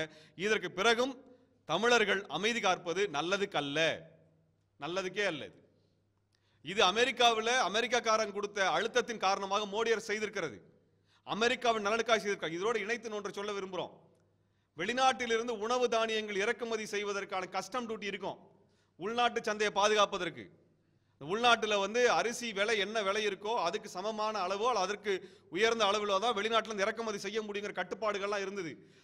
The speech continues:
அந்த கஸ்டம்ஸ் டியூட்டியை, அந்த சுங்க வரியை முதன் முதலில் உலக அளவில் தளர்த்திய நாடு இந்தியா தான்.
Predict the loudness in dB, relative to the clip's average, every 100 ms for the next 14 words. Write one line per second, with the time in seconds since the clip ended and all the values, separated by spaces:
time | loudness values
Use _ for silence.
0 | _ 0 0 0 0 -2 0 0 0 -2
1 | -8 -4 2 2 0 -6 -8 -6 -6 -6
2 | -2 2 2 2 -2 -2 0 4 4 4
3 | 2 2 2 0 0 2 2 0 0 2
4 | 2 -2 -2 0 2 2 0 -4 -14 _
5 | _ _ _ _ -10 -2 4 4 4 2